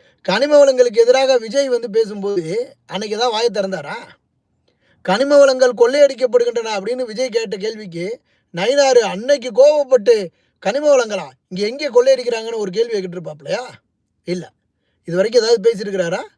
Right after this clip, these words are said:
நயினாரு? நயினாரினுடைய நார வாயும் இந்த நார அரசியலும் நாத்தம் எடுத்து போயி, பாஜகவை தமிழ்நாட்டுல ஒழிப்போம்,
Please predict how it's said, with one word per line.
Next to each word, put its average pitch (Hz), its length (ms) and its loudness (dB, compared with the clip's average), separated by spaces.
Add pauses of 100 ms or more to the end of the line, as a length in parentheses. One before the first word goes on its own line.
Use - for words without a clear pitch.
(140)
நயினாரு? 196 440 -2 (600)
நயினாரினுடைய 226 840 2
நார 208 300 2 (140)
வாயும் 190 500 -2 (180)
இந்த 175 200 -4
நார 202 300 0 (100)
அரசியலும் 196 600 -2 (240)
நாத்தம் 226 460 0
எடுத்து 196 260 -4
போயி, 175 320 -6 (560)
பாஜகவை 254 840 2
தமிழ்நாட்டுல 233 540 -2 (160)
ஒழிப்போம், 294 680 4